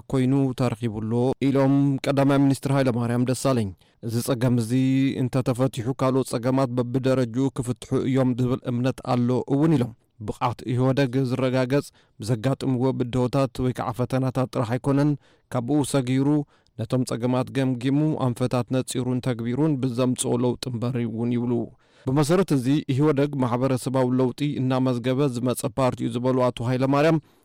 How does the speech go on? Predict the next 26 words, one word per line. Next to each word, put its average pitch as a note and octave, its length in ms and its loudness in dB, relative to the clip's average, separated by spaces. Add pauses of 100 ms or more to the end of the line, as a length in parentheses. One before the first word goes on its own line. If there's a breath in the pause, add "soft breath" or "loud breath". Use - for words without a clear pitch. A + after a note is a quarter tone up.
(100)
ኣብቲ - 240 -6
ሃገር D3 340 2 (220)
ዝረኣዩ C#3 640 0 (260)
ጸገማት D3+ 500 0 (400 soft breath)
ጸገም C3+ 380 0 (340)
ኢትዮጵያ C3 420 -2
ጥራሕ B2 260 -4
ዘይኮኑስ B2+ 520 -2
ኣብ B2 180 0
ልምዓታዊ B2 500 -4
መንግስቲ B2 580 -4
ስርዓት - 480 -6 (120)
ዝትግብሩ A#2 460 -4 (500 soft breath)
ካልኦት C3 300 0
ሃገራት B2+ 400 -2
እውን A#2+ 200 -2
እዮም B2 280 -4
ተኸሲቶም B2 520 0
ኢሎም። D#3 200 4 (320 soft breath)
ኩላትና E3 460 2
ብሓደ C#3+ 360 0
ልብን C#3+ 320 -4
ሓሳብን C3+ 480 -2
ብዕምቆት C#3 480 -4
ክንሕደስ C3 600 -4
ይግባአና C3+ 520 -2